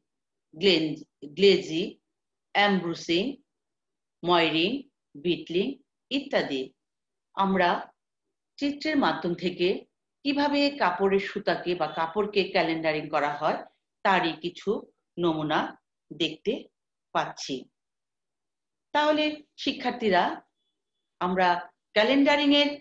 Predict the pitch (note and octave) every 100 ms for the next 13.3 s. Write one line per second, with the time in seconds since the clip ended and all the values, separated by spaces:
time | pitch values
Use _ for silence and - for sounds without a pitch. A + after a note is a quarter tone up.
0 | _ - G#3 G#3 E3+ G3 A3+ A3 A#3 A3+
1 | A#3+ A#3+ A3+ F#3 F3 F#3 F3+ E3 E3 D#3
2 | D#3+ D#3+ A3+ E4 _ _ _ _ _ _
3 | _ _ A3 G#3+ G#3 G#3 G3+ G3 A3 A3
4 | G#3 G3 - E3 D#3 D#3 C#3+ E3 - C#3
5 | - D3 - - _ _ _ _ _ _
6 | _ _ _ _ _ _ _ _ _ D3
7 | G#3+ F#3+ F#3 F3+ F3 - _ _ _ _
8 | _ _ _ _ - A3 A3+ - B3+ A#3+
9 | A#3+ - E3 D#3+ E3+ D3+ D3+ E3 D3+ D#3
10 | D#3 D3+ - - _ _ _ _ _ _
11 | _ - E3+ E3 D#3+ D#3+ - _ _ _
12 | _ _ _ _ _ _ _ C4+ B3+ A#3
13 | A#3+ A#3+